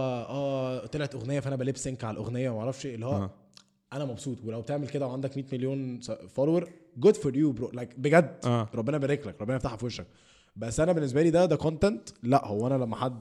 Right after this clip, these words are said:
Speaker 1: ابقى عايز حد يشوف حاجه انا عملتها، انا عايزه يخلص، يا اما يسيب اللي في ايده ويروح يعمل حاجه هو بيحبها وحاجه ما هتفيده، يا اما ياخد منها insight فاجر. بس ان انا اقعد يا ده يعني، وفورمت بقى اللي هو انا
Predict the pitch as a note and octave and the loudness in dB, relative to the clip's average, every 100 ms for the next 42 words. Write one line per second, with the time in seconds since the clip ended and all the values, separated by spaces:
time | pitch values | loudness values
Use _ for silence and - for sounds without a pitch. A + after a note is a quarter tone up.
0 | A2 G#2+ G2+ A2+ - B2+ A2+ G#2+ B2+ - | -14 -10 -6 -6 -4 -6 -6 -8 -8 -8
1 | B2 A#2+ G#2+ G2 - C3+ F#3 - - _ | -6 -6 -6 -8 -4 -2 -2 -4 -20 _
2 | _ G#2 G#2 C3+ C3 A#2 C#3+ G3+ G#3 - | _ -6 -2 0 0 -2 -2 -2 -4 -6
3 | C#3 A2+ C#3 C#3 A2+ D#3 D3 B2+ - B2+ | -6 -6 -4 -4 -4 -2 -2 -2 -2 -2
4 | A2 B2 C3 C3 C3 B2 A#2+ G#2 G#2+ G2+ | 2 0 0 -4 -4 -4 -4 -4 -6 -4
5 | A#2 - B2 A2 G#2 - D#3+ A3+ C#4 - | -2 -2 -4 -4 -6 -4 -2 -2 -4 -12
6 | - _ _ _ C3+ C3 F#3+ F#3 F#3+ E3 | -20 _ _ _ 0 2 4 4 2 0
7 | D3+ E3+ E3 F3+ E3+ E3+ - - C#3 F#2 | 0 0 -2 -2 -2 -2 -2 0 0 -2
8 | - - _ _ _ - A2 A2+ C3 D3 | -12 -20 _ _ _ -14 -10 -8 -6 -4
9 | G3+ F#3 D#3 F#3 F#3 - C3 G#2 G#2+ B2 | -2 -4 -4 -2 -2 -4 -10 -12 -12 -10
10 | A#2 A#2+ G#2+ G#2+ G#2 G#2+ G#2 D3+ C#3+ C3 | -10 -10 -10 -10 -10 -12 -8 -6 -6 -6
11 | C3 C3 A#2+ B2+ B2 A2+ | -6 -6 -4 -6 -6 -8